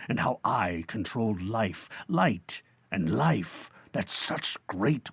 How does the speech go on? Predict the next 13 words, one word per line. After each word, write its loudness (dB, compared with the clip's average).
power, 2
so 2
much -2
control. 2
Now, 2
we 2
both -2
sit 2
here, -2
about 2
to 0
be 2
extinguished. 2